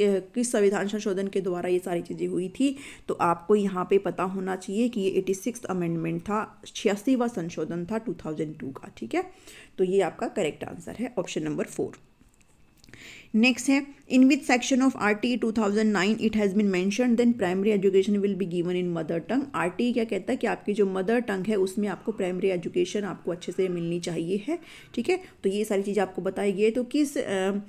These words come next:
अ, सेक्शन के तहत आपको ये सारी चीज़ें बताई गई है? तो आपको ये पता होना चाहिए आरटीई के सेक्शन ट्वेंटी नाइन ये कहता है कि प्राइमरी में, में जो आप जो एजुकेशन प्रोवाइड करेंगे वो बच्चे की मदर टंग से रिलेटेड करेंगे। बच्चा घर में जो भाषा बोलता है उसकी जो मातृभाषा है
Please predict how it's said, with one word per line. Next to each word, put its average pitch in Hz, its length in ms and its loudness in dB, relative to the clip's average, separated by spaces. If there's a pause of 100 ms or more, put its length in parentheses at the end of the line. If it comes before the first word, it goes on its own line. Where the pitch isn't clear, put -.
(280)
अ, 185 80 0
सेक्शन 233 380 4
के 247 160 4
तहत 208 300 0
आपको 180 260 2
ये 190 80 8
सारी 190 200 0
चीज़ें 180 220 0
बताई 156 280 0
गई 151 160 -4
है? 165 180 -8 (260)
तो 190 60 2
आपको 175 260 2
ये 185 80 4
पता 185 220 -4
होना 220 300 0
चाहिए 240 240 0
आरटीई 175 340 -2
के 185 120 2
सेक्शन 180 400 -4
ट्वेंटी 170 320 -4
नाइन 190 260 0
ये 226 120 2
कहता 196 320 -4
है 226 140 0
कि 240 120 -2
प्राइमरी 190 420 -2
में, 202 120 0
में 190 120 -2
जो 175 100 -2
आप 160 120 -6
जो 180 160 -2 (100)
एजुकेशन 175 460 0
प्रोवाइड 175 340 0
करेंगे 202 320 0
वो 220 100 4
बच्चे 170 260 -4
की 226 120 0
मदर 196 360 2
टंग 190 260 -2
से 180 120 -6
रिलेटेड 175 280 -2
करेंगे। 180 380 -2
बच्चा 190 280 -4
घर 180 240 -4
में 220 160 2
जो 202 120 0
भाषा 165 320 -6
बोलता 165 300 -4
है 196 60 2
उसकी 190 200 -4
जो 185 100 -2
मातृभाषा 180 720 -2
है 240 240 0